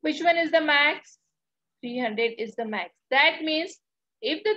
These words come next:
three hundred is max, what I have to be do? I have to be update my read timestamp value of B to three hundred. So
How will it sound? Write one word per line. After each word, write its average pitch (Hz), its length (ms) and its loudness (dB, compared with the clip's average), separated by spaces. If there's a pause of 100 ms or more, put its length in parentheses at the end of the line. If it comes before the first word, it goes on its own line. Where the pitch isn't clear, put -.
three 339 200 2
hundred 302 360 2
is 294 300 -2
max, 285 600 0 (120)
what 294 300 -2
I 294 100 4
have 294 180 2
to 311 80 -4
be 277 180 -2
do? 294 360 -2 (640)
I 262 280 6
have 269 440 0
to 294 100 -6
be 330 480 0 (840)
update 247 680 0
my 320 300 4
read 277 360 -4
timestamp 254 760 -2
value 226 680 -4 (140)
of 269 380 0
B 233 420 -6 (220)
to 240 180 -10 (140)
three 233 240 -10
hundred. 208 540 -8
So 247 80 -8